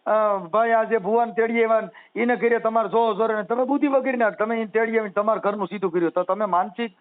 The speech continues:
કે તમે બુદ્ધિ વગેરે ના છો, તમારા ઘરે ભુવા ભરાડી તમારું સીધું કરવા આવે.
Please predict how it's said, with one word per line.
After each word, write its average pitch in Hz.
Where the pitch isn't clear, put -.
કે 214
તમે 214
બુદ્ધિ 208
વગેરે 226
ના 240
છો, 240
તમારા 233
ઘરે 226
ભુવા 208
ભરાડી 220
તમારું 220
સીધું 202
કરવા 180
આવે. 151